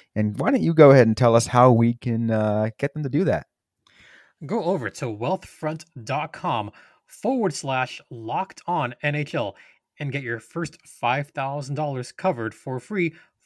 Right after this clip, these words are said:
Speaker 2: for life. All you have to do is deposit at least five hundred dollars.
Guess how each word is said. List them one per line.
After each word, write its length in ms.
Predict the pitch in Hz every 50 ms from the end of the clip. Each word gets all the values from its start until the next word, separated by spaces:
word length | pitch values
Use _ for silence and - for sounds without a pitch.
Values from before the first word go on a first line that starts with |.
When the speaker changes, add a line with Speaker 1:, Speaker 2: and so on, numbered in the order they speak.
| - - -
Speaker 2:
for 300 | - 127 135 165 180 160
life. 420 | 151 170 170 127 107 - - - - _
All 140 | - 117 135
you 120 | 165 156
have 260 | 131 143 160 165 160 -
to 80 | 151
do 180 | 147 185 180 139
is 60 | 123 107
deposit 440 | 120 110 - - 120 113 107 113 104
at 140 | 110 101
least 220 | 107 113 113 - -
five 200 | - 113 107 -
hundred 200 | - 113 101 98
dollars. 340 | 123 135 135 113 117 -